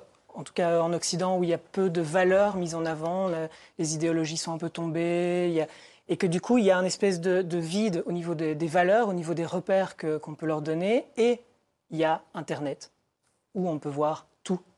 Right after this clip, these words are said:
n'importe quoi. On peut mettre des choses, on peut voir plein de trucs, et où du coup, il y a un espèce de, de trouble par ça, de, de, de vertige.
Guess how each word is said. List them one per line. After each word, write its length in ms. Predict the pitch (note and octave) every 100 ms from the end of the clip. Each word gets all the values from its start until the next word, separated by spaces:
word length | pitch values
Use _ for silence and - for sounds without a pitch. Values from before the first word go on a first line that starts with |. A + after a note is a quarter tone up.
| -
n'importe 360 | E3+ D3 D#3 C#3+
quoi. 220 | - C#3 - -
On 100 | D#3+
peut 120 | F3
mettre 300 | F#3+ B3 -
des 60 |
choses, 320 | F3 G3+ G3 F3+
on 80 |
peut 140 | D#3+ D#3+
voir 180 | D#3+ -
plein 200 | G#3 F#3+
de 40 |
trucs, 340 | - A#3 B3+ - _ _ _ _ _ _ _
et 140 | F#3 F#3+
où 120 | G3
du 180 | D#3+ F#3+
coup, 280 | - C4
il 60 | A#3+
y 80 | F#3+
a 40 |
un 60 | F3+
espèce 340 | E3+ A3 G3
de, 220 | E3 E3
de 140 | D#3+ D#3
trouble 420 | - - A#3 G#3
par 180 | E3+ D#3+
ça, 180 | A3+ A3+
de, 120 | -
de, 180 | D#3+ E3+
de 140 | E3+
vertige. 500 | F3+ - - A#3 D3+